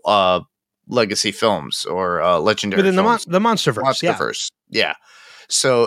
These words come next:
Speaker 1: it's a way to give us background so that people could follow the continuity within the movies,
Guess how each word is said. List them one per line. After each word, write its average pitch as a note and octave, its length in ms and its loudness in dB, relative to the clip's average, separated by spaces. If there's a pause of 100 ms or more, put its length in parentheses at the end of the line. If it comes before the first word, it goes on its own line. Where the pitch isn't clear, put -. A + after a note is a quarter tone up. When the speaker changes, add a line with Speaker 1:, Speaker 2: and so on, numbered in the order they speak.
Speaker 1:
it's B2+ 340 0
a C3 140 2
way B2+ 460 0 (460)
to C#3 100 -4
give A2+ 240 -2
us A2+ 140 -2
background A#2+ 640 0
so - 180 -2
that G2+ 180 0
people G#2+ 260 -4
could G2+ 240 -2
follow A#2+ 420 0
the - 80 -16
continuity G2+ 720 0
within G#2 320 -2
the G2+ 60 -2
movies, G#2+ 640 0